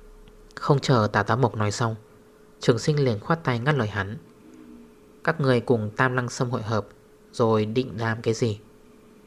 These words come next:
Tà Tá Mộc không lập tức tiếp lời, mà là chạy tới cửa ra nhà vệ sinh, hướng về phía bên ngoài nhìn quanh. Không thấy trong sân có người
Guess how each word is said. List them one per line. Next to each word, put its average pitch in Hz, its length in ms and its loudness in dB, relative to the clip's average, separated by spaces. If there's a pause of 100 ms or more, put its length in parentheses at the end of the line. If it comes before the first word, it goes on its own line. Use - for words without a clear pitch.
(680)
Tà 110 100 0
Tá 123 140 0
Mộc 131 260 0
không - 260 -4
lập 120 140 2
tức 160 160 4
tiếp 165 120 6
lời, 113 260 0 (720)
mà 123 140 2
là 113 280 2
chạy 110 180 -2
tới 107 240 0
cửa 113 220 4
ra 120 160 0
nhà 117 180 0
vệ 110 160 -2
sinh, 117 340 -2 (480)
hướng 127 140 2
về 160 120 8
phía 117 240 2
bên 143 200 -2
ngoài 113 200 0
nhìn 104 180 -4
quanh. 110 280 0 (1040)
Không 135 180 2
thấy 117 140 2
trong 120 220 -2
sân 120 240 0
có 113 160 2
người 117 300 -2